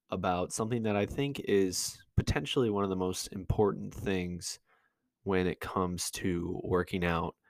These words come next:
especially if you are, um, very goal-driven, uh, you have a specific outcome that you are looking for. Um, I think this is one of the most important things, and I think it's, there's an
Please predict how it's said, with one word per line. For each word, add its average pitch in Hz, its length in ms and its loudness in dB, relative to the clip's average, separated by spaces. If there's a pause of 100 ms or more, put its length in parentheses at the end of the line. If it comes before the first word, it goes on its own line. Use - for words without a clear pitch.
(380)
especially 104 400 8
if 90 100 2
you 90 240 6
are, 85 380 0 (180)
um, - 600 -10 (600)
very 101 320 4
goal-driven, 90 840 6 (300)
uh, 90 140 4
you 87 100 6
have 80 140 4
a - 20 -2
specific - 800 0 (420)
outcome 95 440 6
that 90 120 8
you 90 140 6
are 85 100 6
looking 101 340 4
for. 131 380 6 (460)
Um, 85 680 0 (440)
I 92 100 2
think 101 240 -2
this - 180 -2
is 90 340 -2 (100)
one 95 180 4
of 95 60 6
the 95 40 4
most 90 260 2
important 92 600 0
things, 101 520 0
and 90 120 -2
I 87 80 0
think 95 200 0
it's, - 260 -2
there's 104 200 -2
an 90 120 -2